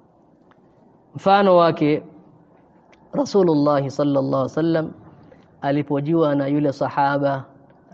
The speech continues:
Imran ibn al-Husayn, hakuwa anaweza kuswali kwa kusimama, alikuwa na ugonjwa wa bawasiri.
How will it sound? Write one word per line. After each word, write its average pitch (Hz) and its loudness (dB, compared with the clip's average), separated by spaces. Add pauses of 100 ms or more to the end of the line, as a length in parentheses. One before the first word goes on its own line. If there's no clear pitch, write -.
Imran 156 0 (1040)
ibn 156 -4
al-Husayn, 143 -6 (2250)
hakuwa 220 0
anaweza 190 2
kuswali 170 0
kwa 147 -4
kusimama, 139 -4
alikuwa 147 -2
na 139 -4
ugonjwa 151 -2
wa 135 0
bawasiri. 135 -6